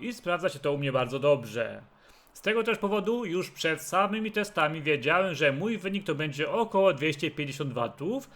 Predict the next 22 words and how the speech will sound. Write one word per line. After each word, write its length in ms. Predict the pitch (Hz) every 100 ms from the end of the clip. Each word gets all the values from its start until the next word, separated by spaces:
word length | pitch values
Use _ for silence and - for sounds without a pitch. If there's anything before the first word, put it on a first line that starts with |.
| - -
bo 120 | 233
tak 180 | 247 240
też 260 | - 185 139
wychodziło 460 | 240 214 160 185
z 60 | 156
moich 320 | 147 208 214
ostatnich 560 | 175 - 151 156 156 -
treningów. 840 | 160 175 170 147 113 113 104 - - -
To 100 | 156
znaczy, 360 | 190 185 185
jak 180 | 175 160
ustawiałem 420 | 156 170 175 226
sobie 300 | 208 185 185
workout 540 | 160 196 196 185 175 139
z 60 |
bazowym 480 | 131 160 170 180 170
F 140 | 160
T 100 | -
P 160 | 170 160
dwieście 380 | 131 190 196 196
czterdzieści 420 | 185 165 165 170
watów, 540 | 127 120 165 240 -